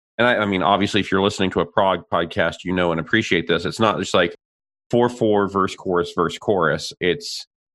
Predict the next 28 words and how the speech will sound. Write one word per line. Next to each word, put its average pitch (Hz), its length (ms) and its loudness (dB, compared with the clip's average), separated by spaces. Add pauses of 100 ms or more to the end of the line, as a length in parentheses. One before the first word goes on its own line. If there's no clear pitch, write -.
(280)
a 98 60 -2
lot 107 260 2
of 127 80 -2
different 117 240 -2
time 95 260 0
signatures, 92 520 -4
tonality, 95 920 0
instrumentation. 95 1120 0 (580)
And, 98 440 2 (460)
you 117 80 2
know, 107 80 2
we're 110 160 2
hearing 120 300 0
that 95 240 2 (140)
early 101 320 2
in 87 80 -4
Gentle 87 260 -2
Giant, 110 420 4
and 95 140 2
that 120 320 2
really 95 520 2
hasn't 90 440 0
changed 80 480 0
in, 82 220 0
in 87 180 0
this 87 420 0
genre. 87 400 2
Like, 80 240 0